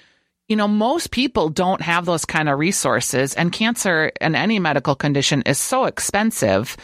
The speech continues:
What is it that you,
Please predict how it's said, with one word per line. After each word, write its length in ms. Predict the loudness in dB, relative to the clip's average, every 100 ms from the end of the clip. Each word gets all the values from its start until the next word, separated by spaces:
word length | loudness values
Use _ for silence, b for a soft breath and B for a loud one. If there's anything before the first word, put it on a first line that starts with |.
| B B B B B -4
What 300 | -2 -2 0
is 280 | 0 0
it 240 | 0 -2 -2
that 420 | -2 -2 -4 -8
you, 640 | -2 0 2 2 2 0